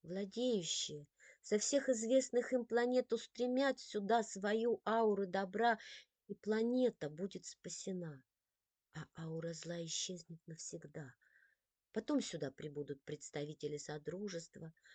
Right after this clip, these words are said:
помогут залечить телесные и душевные раны, восстановить разрушенное, отстроить заново города,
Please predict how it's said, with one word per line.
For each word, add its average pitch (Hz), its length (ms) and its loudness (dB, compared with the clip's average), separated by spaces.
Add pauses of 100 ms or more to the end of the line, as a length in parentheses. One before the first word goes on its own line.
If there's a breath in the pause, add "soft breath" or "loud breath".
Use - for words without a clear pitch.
(420 soft breath)
помогут 233 480 4
залечить 160 600 0
телесные 151 720 -4 (200)
и 143 60 -14
душевные 143 800 -2 (400)
раны, 185 580 -2 (380 loud breath)
восстановить 247 720 6
разрушенное, 190 1000 2 (220 loud breath)
отстроить 254 680 8
заново 233 460 8
города, 214 720 6